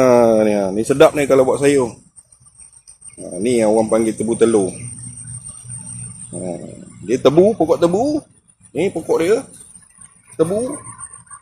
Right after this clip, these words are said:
Ni hasil dia. Ni macam bunga lah. Bunga dia. Ha, tapi kita tanam dia, ah, apa?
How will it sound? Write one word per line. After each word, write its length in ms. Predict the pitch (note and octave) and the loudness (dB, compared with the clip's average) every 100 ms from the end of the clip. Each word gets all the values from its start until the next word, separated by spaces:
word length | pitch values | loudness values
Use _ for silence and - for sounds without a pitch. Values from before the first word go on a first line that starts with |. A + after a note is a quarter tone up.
| _ - - - _ - - | _ -20 -20 -20 _ -18 -6
Ni 320 | B2+ C#3+ A2+ G2 - - - | 0 0 0 -6 -16 -20 -10
hasil 320 | G#2+ - B2+ | -6 -2 0
dia. 80 | A2 | 2
Ni 80 | A2 | 2
macam 240 | C#3+ D3+ | 2 2
bunga 400 | C#3 C#3+ F#3 F3+ | 4 2 4 4
lah. 400 | F#3 D#3+ G#2+ A#2 - - - | 4 4 2 -2 -12 -18 -4
Bunga 320 | C3 D#3+ D#3+ | 0 2 2
dia. 240 | D#3+ A2+ G#2+ _ _ _ _ _ _ _ _ _ | 2 0 -4 _ _ _ _ _ _ _ _ _
Ha, 160 | G2+ F#2 | -6 0
tapi 240 | A#2 D#3+ | 0 0
kita 240 | D3+ - | -4 -2
tanam 400 | E3+ D#3+ E3 E3 | 0 0 2 2
dia, 400 | E3 G#3 G#3+ G#3 - _ - A#2 | 2 2 2 -2 -8 _ -6 0
ah, 800 | B2+ B2+ B2+ B2+ B2+ B2 B2 B2 - | 2 4 4 4 4 4 2 0 -6
apa? 320 | - - G#3+ | -10 -8 -8